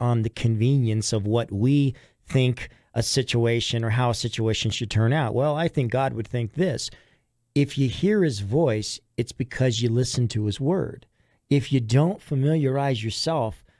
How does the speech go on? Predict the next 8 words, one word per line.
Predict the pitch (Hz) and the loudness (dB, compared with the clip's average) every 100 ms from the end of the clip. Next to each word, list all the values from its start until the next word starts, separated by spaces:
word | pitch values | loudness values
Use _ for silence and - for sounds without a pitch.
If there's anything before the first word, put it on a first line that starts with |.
| _ - | _ 0
with | 147 - | 0 2
the | 131 | 0
one | 120 123 175 160 117 113 - _ | 0 2 0 0 0 -2 -6 _
who | - 135 | 0 0
said, | - 127 110 - | 2 0 0 -4
"Peace, | - 143 135 - | 0 0 0 -6
be | 123 | -8
still," | 104 - 147 131 - - | -6 -2 0 0 -4 -10